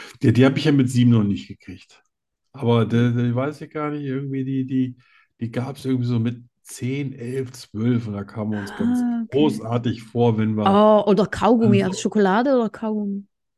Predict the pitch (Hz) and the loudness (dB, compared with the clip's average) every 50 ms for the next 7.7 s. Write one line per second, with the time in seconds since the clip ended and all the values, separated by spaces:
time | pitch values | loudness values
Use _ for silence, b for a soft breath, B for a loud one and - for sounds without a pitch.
0 | _ _ _ - 113 110 110 113 117 117 110 107 110 110 113 117 110 - - 117 | _ _ _ -12 -10 -8 -6 -6 -6 -6 -6 -6 -4 -4 -4 -4 -4 -4 -4 -2
1 | 123 139 131 117 - 107 123 139 160 175 147 120 113 - - 113 113 - - _ | -2 -2 -2 -4 -2 0 0 2 2 2 0 0 -2 -4 -6 -6 -8 -8 -6 _
2 | - 123 135 151 185 190 165 139 117 113 113 110 120 120 117 117 117 110 104 - | 0 0 0 0 0 -4 -4 -4 -6 -6 -4 -2 0 0 0 -2 -2 -4 -6 -8
3 | - - 120 135 139 143 131 - - - 117 123 143 139 - 135 107 98 104 131 | -10 -10 -10 -8 -10 -10 -10 -12 -8 -4 -2 0 0 0 -2 -4 -4 -2 -2 -2
4 | 131 147 139 123 131 151 170 - - - - - - 156 151 160 165 160 156 160 | -2 -2 -4 -4 -4 -4 -6 -6 -10 -12 -12 -10 -10 -8 -6 -4 -2 -2 -2 -2
5 | - - - 156 208 220 214 - 160 180 180 - - - - 175 175 - 185 160 | -4 -4 0 0 2 2 2 0 -2 -2 -2 -6 -8 -8 -8 -8 -6 -4 -4 -2
6 | 131 143 135 - - 139 120 - 131 117 107 123 143 143 - - - 165 147 131 | -2 -2 -2 -2 -4 -4 -2 0 0 0 2 0 -2 -4 -6 -6 -4 -2 0 0
7 | 123 127 127 - 196 196 190 185 196 226 196 185 175 | 0 -2 -4 -6 -10 -8 -8 -2 0 0 0 0 -2